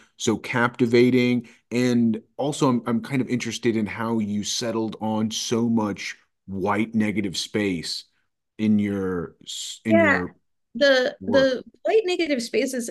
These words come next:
Speaker 2: um, honestly, it was just, like, going through and, and looking at paintings and sketches that I'd done and realizing that when I left something unfinished, that was what I found most visually arresting. Um,
Speaker 1: Mm.
Speaker 2: uh,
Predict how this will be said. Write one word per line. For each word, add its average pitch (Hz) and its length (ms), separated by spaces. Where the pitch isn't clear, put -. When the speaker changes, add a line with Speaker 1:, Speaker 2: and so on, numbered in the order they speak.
Speaker 2:
um, 175 420
honestly, 320 380
it 254 80
was 233 260
just, 269 320
like, 220 200
going 208 520
through 196 540
and, 175 380
and 165 380
looking 196 500
at 165 260
paintings 180 520
and 170 100
sketches 202 460
that 185 120
I'd 170 120
done 175 180
and 170 160
realizing 196 640
that 165 220
when 180 140
I 170 100
left 160 260
something 180 360
unfinished, 156 840
that 175 200
was 180 140
what 170 120
I 160 100
found 156 440
most 151 500
visually 170 540
arresting. 233 840
Um, - 0
Speaker 1:
Mm. 156 520
Speaker 2:
uh, 147 400